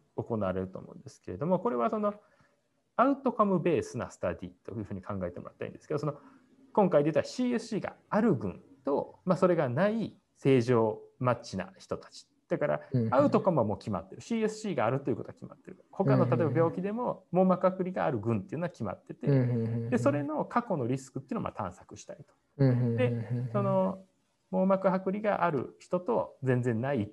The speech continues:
Speaker 1: 般人で、二つの群のいろんな項目を比較して、リスクっていうのを探索していく。まあ、今回もシーエスシーというアウトカムがもう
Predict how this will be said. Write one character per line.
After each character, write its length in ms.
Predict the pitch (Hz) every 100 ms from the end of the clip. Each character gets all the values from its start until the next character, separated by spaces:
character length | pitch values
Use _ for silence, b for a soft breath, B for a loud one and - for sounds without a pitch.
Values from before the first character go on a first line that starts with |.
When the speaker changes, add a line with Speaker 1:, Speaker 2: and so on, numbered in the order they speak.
| -
Speaker 1:
般 160 | 98
人 240 | 87 95 92 _
で、 240 | 254 262 - _
二 200 | - 160
つ 120 | 151
の 160 | 139 127
群 240 | 143 151
の 280 | 196 233 - -
い 80 |
ろ 100 | 123
ん 60 | 117
な 100 | 110
項 180 | - 120
目 180 | 110 113
を 100 | 110
比 80 | -
較 240 | 104 127
し 100 | -
て、 320 | - 285 - - _ -
リ 100 | 131
ス 100 | 123
ク 100 | -
っ 20 |
て 160 | 101 214
い 20 |
う 0 |
の 80 | 214
を 20 |
探 220 | - 104
索 240 | 92 90 -
し 60 |
て 100 | -
い 60 | -
く。 120 | _ _
ま 80 | 196
あ、 20 |
今 160 | 196 185
回 180 | 185 214
も 160 | 247 247 B B
シ 160 | - 214
ー 100 | 202
エ 60 |
ス 100 | 196
シ 120 | - 208
ー 60 |
と 80 | 185
い 20 |
う 60 | 170
ア 60 |
ウ 80 | 175
ト 140 | 165 147
カ 120 | 156
ム 60 |
が 80 | 147
も 120 | 101
う 80 | 98